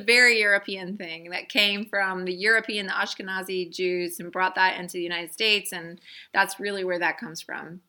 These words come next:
But, but they're delicious. And, I mean, I feel like even just French fries or tater tots meet the bill if you're,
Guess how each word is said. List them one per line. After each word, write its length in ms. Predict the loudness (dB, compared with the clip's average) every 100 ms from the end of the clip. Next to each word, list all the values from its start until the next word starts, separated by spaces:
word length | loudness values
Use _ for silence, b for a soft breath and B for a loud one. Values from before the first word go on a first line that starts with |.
| 2
But, 240 | 2 2 8
but 200 | 10 10
they're 160 | 6 6
delicious. 560 | -2 -4 -4 -6 -8 -8
And, 420 | -8 -6 -6 -8 -4
I 60 |
mean, 160 | -2 -2
I 100 | -2
feel 120 | -2
like 180 | -4 -4
even 200 | -6 -10
just 220 | -10 -12 -8
French 240 | -8 -4
fries 240 | -4 -4
or 60 | -6
tater 320 | -8 -6 -6
tots 400 | -4 -6 -6 -14
meet 300 | -10 -10 -10
the 80 | -10
bill 340 | -6 -4 -4 -6
if 140 | -6
you're, 360 | -4 -4 -4